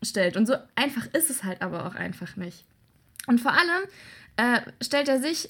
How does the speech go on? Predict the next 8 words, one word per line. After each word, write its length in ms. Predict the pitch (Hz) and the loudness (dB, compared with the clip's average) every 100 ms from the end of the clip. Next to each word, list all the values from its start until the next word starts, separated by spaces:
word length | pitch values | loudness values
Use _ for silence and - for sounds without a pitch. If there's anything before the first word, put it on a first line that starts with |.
| - | -6
dadurch 540 | 247 277 285 277 285 | 2 2 2 0 -2
so 80 | 220 | -4
auf 100 | 226 | -2
die 120 | 240 | 0
Seite 340 | 233 247 254 | 2 2 2
der 120 | 220 208 | -2 -4
Klimaschützer 1080 | - 320 339 226 - 190 190 170 202 262 | -4 0 2 2 0 -4 -2 0 0 0
und 320 | - 190 - | 0 -2 -4